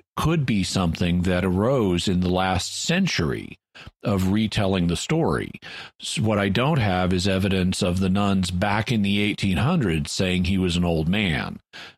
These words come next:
Uh, if nuns who had seen him said he was an old man, then I would agree that the idea he was a thirty-year-old would be implausible, but I don't have evidence dating from the period that would suggest that.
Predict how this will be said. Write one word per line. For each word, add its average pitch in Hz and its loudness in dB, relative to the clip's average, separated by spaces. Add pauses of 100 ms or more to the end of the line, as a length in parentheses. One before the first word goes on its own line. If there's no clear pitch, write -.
Uh, 85 0
if 98 0
nuns 117 0
who 107 0
had 98 0
seen 185 0
him 107 -2 (540)
said 110 0
he 104 2
was 101 2
an 98 0
old 90 2
man, 104 0
then 98 0
I 101 2
would 101 0
agree 92 0 (380)
that 95 0
the 101 0
idea 95 2
he 95 0
was 95 0
a 82 0
thirty-year-old 85 0
would 87 0
be 92 0
implausible, 80 -2
but 85 -2
I 98 0
don't 104 0
have 98 0
evidence 95 0 (640)
dating 104 0
from 107 0
the 87 0
period 92 0
that 85 -2
would 85 -2
suggest 90 -2
that. 107 -4